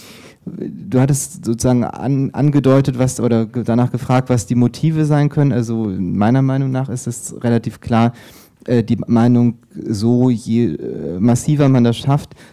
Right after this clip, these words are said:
irreguläre Migration zu unterbinden, desto, äh, weniger Leute wählen die rechtspopulistischen Parteien. So ist es aus meiner Sicht zu erklären, dass da im letzten Jahr so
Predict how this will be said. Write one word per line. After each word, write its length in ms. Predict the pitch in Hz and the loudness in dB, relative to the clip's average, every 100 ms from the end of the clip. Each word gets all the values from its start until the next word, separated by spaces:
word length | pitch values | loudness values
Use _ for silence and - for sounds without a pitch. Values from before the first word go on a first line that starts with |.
| _ | _
irreguläre 560 | 135 127 127 123 127 123 | 0 2 2 2 2 2
Migration 480 | 123 120 - 127 127 | 2 0 0 0 2
zu 80 | |
unterbinden, 680 | 113 120 110 127 143 127 123 | 0 0 2 2 2 2 2
desto, 580 | 117 110 - 117 117 113 | 2 -2 -6 -2 0 0
äh, 300 | 98 110 110 | 0 0 2
weniger 300 | 117 117 110 | 2 4 2
Leute 360 | 104 101 110 107 | 0 0 -2 0
wählen 160 | 107 | 2
die 60 | 104 | 2
rechtspopulistischen 800 | 101 - 107 101 101 - 95 104 | 0 -4 -6 -4 -4 -6 -8 -8
Parteien. 520 | 101 - 87 85 98 - - _ _ _ | -8 -8 -6 -4 -6 -10 -20 _ _ _
So 160 | 120 127 | -6 -4
ist 180 | 131 131 | -6 -6
es 100 | 123 | -2
aus 140 | 117 | 0
meiner 260 | 120 131 120 | 2 2 0
Sicht 160 | 120 | -4
zu 80 | - | -4
erklären, 340 | 113 - 120 | -4 0 2
dass 140 | 123 - | 2 0
da 80 | 113 | 0
im 80 | |
letzten 320 | 117 123 - 123 | 0 0 -2 0
Jahr 220 | 120 117 | 2 2
so 180 | 113 | 0